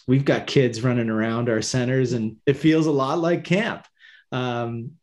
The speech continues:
do you wanna talk a little bit more about that? So it's, it's connecting with their story and, and a particular place and time, and then, um,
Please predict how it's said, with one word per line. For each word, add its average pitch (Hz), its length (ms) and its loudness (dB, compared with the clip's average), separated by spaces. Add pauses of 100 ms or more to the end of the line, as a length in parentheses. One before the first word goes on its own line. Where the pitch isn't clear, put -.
(140)
do 135 60 -2
you 127 60 4
wanna 143 180 4
talk 165 260 2
a 196 40 4
little 180 200 4
bit 196 140 -2
more 185 200 0
about 127 300 -2
that? 95 260 -6 (200)
So 160 480 2 (360)
it's, 175 460 2
it's 180 180 2
connecting 185 640 0
with 165 160 -2
their 131 180 0
story 139 720 -2
and, 123 280 -6
and 143 120 -2
a 135 60 -2
particular 147 640 -2
place 131 580 -6
and 110 180 -6
time, 131 600 -2 (560)
and 127 260 0
then, 135 520 -2
um, 110 760 -6